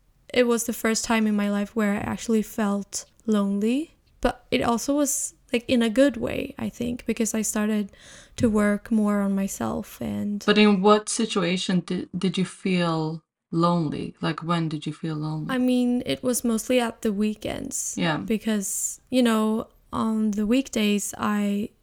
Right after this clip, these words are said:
Speaker 1: spent time with people in school. But then during the weekends, I didn't really have anything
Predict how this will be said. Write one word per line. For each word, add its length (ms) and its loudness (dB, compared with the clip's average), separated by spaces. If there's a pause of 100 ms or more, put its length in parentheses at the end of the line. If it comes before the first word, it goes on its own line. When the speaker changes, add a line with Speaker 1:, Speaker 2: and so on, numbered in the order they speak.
Speaker 1:
spent 340 0
time 340 0
with 240 0 (260)
people 240 0
in 140 2
school. 640 -4
But 140 -4
then 300 4
during 280 2
the 100 0
weekends, 420 2
I 120 -2
didn't 240 0
really 200 4
have 220 0
anything 640 2